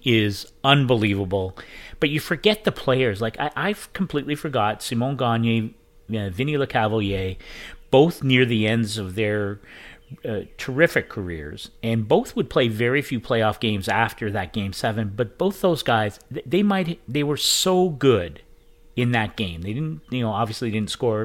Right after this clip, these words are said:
because Tampa lost one nothing. But it, it did, it is a reminder of j-, you know, the passage of time. But I, that, I had completely forgot that those guys were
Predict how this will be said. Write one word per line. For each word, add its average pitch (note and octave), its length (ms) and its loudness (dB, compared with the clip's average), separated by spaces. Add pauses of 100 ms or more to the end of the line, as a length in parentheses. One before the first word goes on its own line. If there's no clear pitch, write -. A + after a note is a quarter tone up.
(120)
because - 260 -14
Tampa G2+ 320 -6
lost G2 240 -6
one G2+ 160 -4
nothing. B2+ 280 -4
But A2 120 -4 (480)
it, C#3+ 180 -2
it C3 140 -4
did, E3 240 2
it C#3+ 160 2
is D#3 160 4
a D3+ 40 2
reminder A#2+ 840 4 (600)
of G#2+ 160 2
j-, - 140 -8
you A2+ 120 0
know, G#2+ 140 2
the G2+ 60 -2
passage G#2+ 500 2
of G2 80 -4
time. A2+ 240 0
But A2+ 100 2
I, B2 140 2
that, A2+ 340 0
I C#3 100 4
had C3+ 140 2
completely B2+ 400 0
forgot A#2 440 2
that A2 120 -2
those A2+ 220 2
guys A2 420 0
were A2 320 0